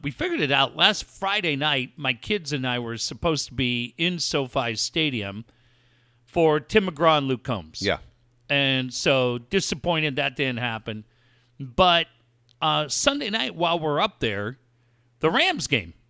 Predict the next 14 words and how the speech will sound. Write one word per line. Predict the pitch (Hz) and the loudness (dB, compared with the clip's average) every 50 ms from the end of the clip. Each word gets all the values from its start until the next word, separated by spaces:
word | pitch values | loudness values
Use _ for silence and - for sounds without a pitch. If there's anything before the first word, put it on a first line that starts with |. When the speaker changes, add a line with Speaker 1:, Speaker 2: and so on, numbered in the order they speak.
| _ | _
Speaker 1:
is | - 151 135 | -6 -2 2
Speaker 2:
Yeah. | - | 4
Speaker 1:
going | 196 220 233 233 254 | 4 4 4 4 2
on. | 302 320 160 110 | 2 0 0 0
They'll | 107 123 127 | -2 -2 0
be | 131 170 175 | 2 2 4
on | 175 175 | 4 4
Speaker 2:
First | 117 113 - | 2 0 0
Speaker 1:
Sunday | - - 120 107 | 0 0 2 2
Speaker 2:
ever. | 202 | 2
Speaker 1:
Night | 202 208 208 202 160 | 2 2 2 0 0
Football. | - - 233 220 - 147 120 110 110 113 127 _ - | 0 0 0 0 0 -2 -2 -2 -4 -6 -8 _ -8
Speaker 2:
Yeah. | 85 98 101 - _ _ _ _ _ _ _ _ _ - | -8 -8 -8 -8 _ _ _ _ _ _ _ _ _ 2
Speaker 1:
And | 165 175 180 185 180 180 180 180 175 | 4 4 6 4 4 2 0 -2 -6